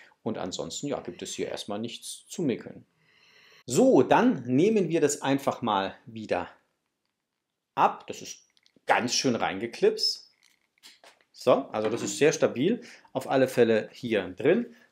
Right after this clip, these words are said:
Dann nehmen wir ihm den Kopf ab. Auch der ist relativ fest. So, und jetzt werden wir uns mal darum kümmern, dass wir das hier dran machen. Zuallererst würde ich sagen, wir machen ihm den Clips hinten dran. Das funktioniert einwandfrei, der geht viel leichter drauf.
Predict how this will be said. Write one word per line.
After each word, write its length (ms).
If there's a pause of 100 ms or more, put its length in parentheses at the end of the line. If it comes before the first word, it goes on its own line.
Dann 180
nehmen 180
wir 100
ihm 120
den 160
Kopf 240
ab. 260 (1160)
Auch 200
der 260
ist 200
relativ 400
fest. 260 (500)
So, 520
und 160
jetzt 300
werden 280
wir 160
uns 220
mal 220
darum 260
kümmern, 420
dass 320
wir 320 (380)
das 460
hier 540
dran 300
machen. 300
Zuallererst 880
würde 180
ich 180
sagen, 520
wir 120
machen 340
ihm 200
den 220 (100)
Clips 380
hinten 260
dran. 380
Das 260
funktioniert 580
einwandfrei, 500
der 120
geht 160
viel 180
leichter 320
drauf. 340